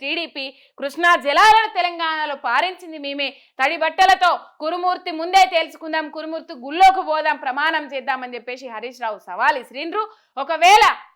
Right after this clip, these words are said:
పాలమూరు ప్రాజెక్టును నిర్లక్ష్యం చేయకపోతే నువ్వు ఈ సవాలు స్వీకరించాలి.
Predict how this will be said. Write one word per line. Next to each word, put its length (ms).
పాలమూరు 560
ప్రాజెక్టును 680
నిర్లక్ష్యం 600
చేయకపోతే 920
నువ్వు 180
ఈ 120
సవాలు 540
స్వీకరించాలి. 760